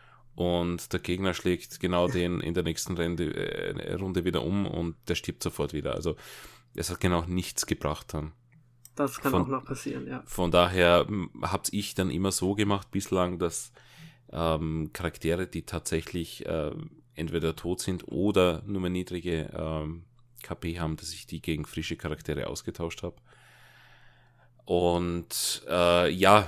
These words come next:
Speaker 1: so, so kann man den ein oder anderen Schaden anbringen, der zum Schluss dann zum Erfolg bringt. Denn, ähm, ja, einige Bosskämpfe waren dann doch etwas knapper, als, als sie es vielleicht sein sollten.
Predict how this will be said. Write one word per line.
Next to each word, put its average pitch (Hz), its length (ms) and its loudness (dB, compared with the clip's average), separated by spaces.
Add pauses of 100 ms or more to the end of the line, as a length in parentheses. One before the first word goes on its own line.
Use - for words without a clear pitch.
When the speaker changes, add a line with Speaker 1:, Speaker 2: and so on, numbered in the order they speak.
(140)
Speaker 1:
so, - 360 -2
so 90 400 0 (1000)
kann 101 240 6
man 107 340 4
den 101 160 4
ein 98 220 4
oder 95 180 4
anderen 92 340 0
Schaden 85 320 0
anbringen, 92 580 -4
der 87 320 4
zum - 160 -10
Schluss - 300 -6
dann 87 160 -2
zum 82 160 -4
Erfolg - 420 -4
bringt. 76 460 -8
Denn, 76 300 -2 (580)
ähm, - 960 -6 (280)
ja, 80 220 0
einige 90 300 -2
Bosskämpfe 98 500 -2
waren 87 160 2
dann 101 140 -2
doch - 180 0
etwas - 320 -6
knapper, - 400 0
als, - 540 -4
als - 140 -10
sie 92 80 -6
es - 120 -10
vielleicht 82 340 -4
sein 85 220 -2
sollten. 98 420 -4